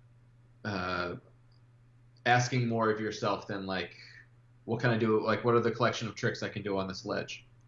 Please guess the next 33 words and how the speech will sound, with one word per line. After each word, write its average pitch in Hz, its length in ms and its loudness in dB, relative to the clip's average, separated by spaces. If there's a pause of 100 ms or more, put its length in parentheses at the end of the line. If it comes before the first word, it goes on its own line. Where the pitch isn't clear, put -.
(180)
Sort 104 260 -2
of 95 120 -8
like, 90 320 -4 (180)
you 107 160 0
know, 87 220 0 (160)
that's 110 260 2
a, 101 520 4 (800)
a, 107 60 -2
a - 20 0
bird's 113 300 2
eye 101 140 2
view 101 440 0
perspective 95 500 -4
of, - 140 -10
like, 101 320 -8 (960)
you 110 140 -2
know, 87 220 -6 (100)
tw-, - 480 -16
I 95 180 2
s-, - 180 -4
expect 117 440 0
you've 104 100 -2
been 104 140 -2
skating 107 400 4
twenty 101 280 2
years 98 280 2
or 95 80 -2
something 95 360 -6
at - 120 -16
this 98 160 -10
point 98 240 2
or 95 100 2
more. 98 360 -2